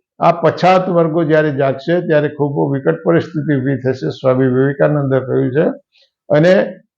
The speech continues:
ઓશો રજનીશે અનેક વખત અનેક પ્રવચનોમાં પણ આ વાત કહી છે અને આના કારણે અત્યાચારોનો સિલસિલો થયો. અ, ભારતની અંદર અન્ય દે-, આ,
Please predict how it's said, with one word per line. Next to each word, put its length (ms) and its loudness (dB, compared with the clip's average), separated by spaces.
ઓશો 300 4
રજનીશે 560 2
અનેક 480 0
વખત 420 0
અનેક 340 2
પ્રવચનોમાં 800 2
પણ 120 4
આ 160 4
વાત 200 4
કહી 320 -2
છે 80 -2
અને 320 -6
આના 220 -2
કારણે 600 0
અત્યાચારોનો 760 2
સિલસિલો 520 -2
થયો. 420 -6
અ, 280 -2
ભારતની 420 2
અંદર 320 2
અન્ય 300 2
દે-, 180 2
આ, 420 4